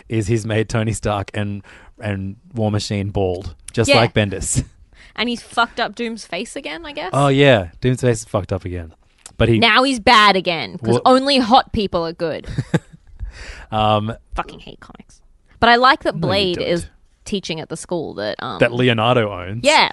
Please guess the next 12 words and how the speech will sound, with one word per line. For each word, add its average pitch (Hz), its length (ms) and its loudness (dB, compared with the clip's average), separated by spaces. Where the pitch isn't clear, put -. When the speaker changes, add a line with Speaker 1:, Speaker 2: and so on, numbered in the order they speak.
Speaker 1:
Give 165 120 4
me 190 120 6
the 180 100 6
Leonardo 135 640 4
and 117 140 2
Blade 113 360 2
team-up 104 380 -2
comic. 95 320 -4
Speaker 2:
That's 320 220 2
all 359 200 6
I 339 120 6
want. 269 580 4